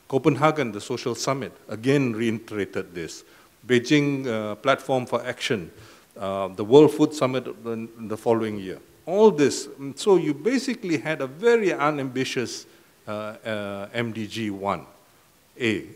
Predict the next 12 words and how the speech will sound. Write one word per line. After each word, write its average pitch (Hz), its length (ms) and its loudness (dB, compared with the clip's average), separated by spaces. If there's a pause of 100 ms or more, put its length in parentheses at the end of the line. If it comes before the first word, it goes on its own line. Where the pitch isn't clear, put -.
(260)
uh, 92 440 -8
on, 98 260 -8
on, 95 280 -10 (120)
on, 95 340 -10 (120)
on 95 160 -10
poverty, 92 440 -10
which, 85 200 -12 (180)
which 90 240 -12
comes 98 260 -6
out 90 200 -8
of 82 160 -12
it. 76 100 -16